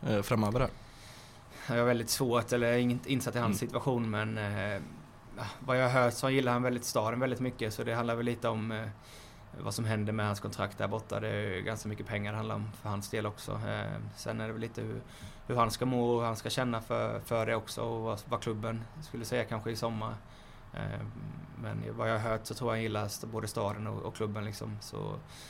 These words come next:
Speaker 2: då skulle jag inte säga att det är helt omöjligt.
Speaker 1: Och vi går över till den här. Varför visade laget inte större irritation på isen när Borgman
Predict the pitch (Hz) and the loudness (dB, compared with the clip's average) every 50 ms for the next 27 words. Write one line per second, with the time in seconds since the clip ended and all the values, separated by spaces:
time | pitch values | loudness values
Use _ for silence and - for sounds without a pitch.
0 | - - - - - - - - - - - - 120 107 - - 120 120 120 117 | -16 -16 -18 -18 -18 -18 -18 -18 -20 -16 -8 -4 -2 -2 0 2 2 2 2 2
1 | - - 113 107 104 113 110 107 101 101 120 120 117 113 104 107 - - - - | 2 0 0 0 0 0 0 0 0 0 0 -2 -2 -2 -4 -6 -10 -14 -16 -16
2 | - - - - - - - - - - - - - - - - - - - - | -18 -18 -18 -18 -18 -20 -20 -18 -18 -16 -16 -16 -16 -16 -18 -18 -18 -18 -18 -16
3 | - - - - - - - - - - - - 160 151 147 151 143 143 143 139 | -6 2 6 8 8 8 6 2 -6 0 8 10 10 10 10 8 6 8 10 12
4 | 143 139 135 131 131 131 - 139 143 165 180 170 156 135 - - - - 151 170 | 12 12 12 12 12 10 10 10 12 12 12 12 12 12 10 6 6 12 12 12
5 | 170 160 151 147 - 160 160 170 170 156 139 - - 139 143 147 151 143 131 123 | 12 12 12 12 8 8 10 12 10 10 10 8 10 10 12 12 12 12 12 12
6 | 120 123 131 - - - - - - 156 143 127 - - 127 123 - - 139 131 | 12 10 6 4 0 -6 2 8 10 12 12 10 10 8 6 6 10 12 12 12
7 | 123 123 - 131 139 135 135 135 - 151 135 - - 180 196 185 170 143 127 - | 12 12 10 10 10 10 10 8 8 4 4 8 10 10 10 10 10 8 8 8
8 | - 147 139 123 107 101 - - 170 165 147 139 135 131 127 123 80 - 120 131 | 10 10 10 10 8 6 8 8 8 10 10 10 10 10 10 10 8 8 8 10
9 | 123 110 104 107 113 117 113 113 113 113 | 10 12 12 10 10 10 10 10 8 6